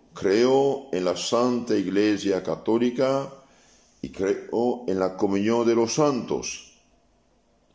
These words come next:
El noveno artículo del credo nos enseña las,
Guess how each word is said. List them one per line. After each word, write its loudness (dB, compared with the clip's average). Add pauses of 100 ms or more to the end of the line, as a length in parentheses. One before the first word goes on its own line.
(640)
El 2
noveno 2
artículo 2
del 2
credo 2 (840)
nos 0
enseña 0
las, 0